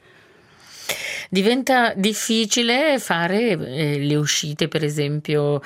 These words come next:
al ristorante, Elena Tettamanti?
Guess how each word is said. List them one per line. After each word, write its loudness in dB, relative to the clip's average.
al -2
ristorante, 0
Elena -2
Tettamanti? -4